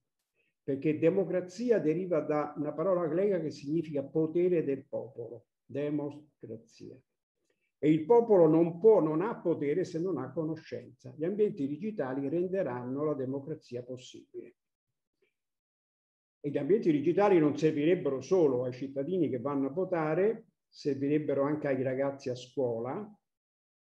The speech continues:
Una cosa sorprendente è che la scuola non si preoccupi di far conoscere il mondo in cui vivono i ragazzi,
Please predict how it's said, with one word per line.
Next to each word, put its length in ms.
Una 160
cosa 280
sorprendente 1080
è 160
che 100
la 140
scuola 500
non 340
si 160
preoccupi 540
di 120
far 260
conoscere 480
il 100
mondo 580
in 140
cui 140
vivono 280
i 60
ragazzi, 680